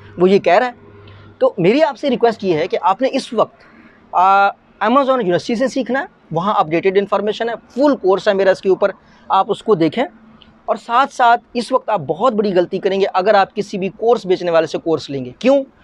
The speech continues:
क्योंकि हुकूमत अपना कोर्स लॉन्च करी है। क्यों? क्योंकि Amazon University के free courses हैं, detail में description में भी हैं, comment में भी हैं, वो जाके देखें, वो जाके सुनें,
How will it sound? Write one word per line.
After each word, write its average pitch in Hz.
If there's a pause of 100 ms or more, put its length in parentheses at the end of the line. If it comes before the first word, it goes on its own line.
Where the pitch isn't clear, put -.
(280)
क्योंकि 247
हुकूमत 208
अपना 254
कोर्स 254
लॉन्च 240
करी 247
है। 240 (120)
क्यों? 269
क्योंकि 226
Amazon 220
University 196
के 240
free 254
courses 214
हैं, 233 (320)
detail 214
में 240
description 170
में 269
भी 277
हैं, 277
comment 208
में 262
भी 269
हैं, 277
वो 180
जाके 233
देखें, 226
वो 196
जाके 208
सुनें, 220